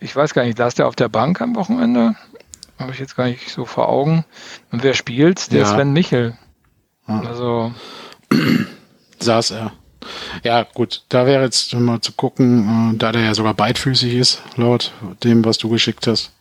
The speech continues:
Speaker 2: könnte er sogar hin und her wechseln, ob der halt noch ein bisschen Zeit braucht, ne? Ähm, weil aus Unterhaching zu kommen ist, kann ja auch sein, dass du ein bisschen Zeit brauchst einfach.
Speaker 1: Ja, Regionalliga, ne? Also,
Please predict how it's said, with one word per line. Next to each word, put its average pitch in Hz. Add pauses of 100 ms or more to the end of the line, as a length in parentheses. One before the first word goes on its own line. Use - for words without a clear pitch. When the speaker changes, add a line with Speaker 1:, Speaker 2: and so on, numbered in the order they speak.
(720)
Speaker 2:
könnte 123
er 107
sogar 107
hin 107
und 101
her 113
wechseln, 113
ob -
der 101
halt 110
noch 113
ein 104
bisschen 104
Zeit 101
braucht, 117
ne? 113 (840)
Ähm, 104 (220)
weil 95
aus 95
Unterhaching 104 (840)
zu -
kommen 113
ist, - (160)
kann 113
ja 104
auch 101
sein, 117
dass 110
du 110
ein 104
bisschen 98
Zeit 101
brauchst 90
einfach. 92 (540)
Speaker 1:
Ja, 113
Regionalliga, 113
ne? 123 (480)
Also, 135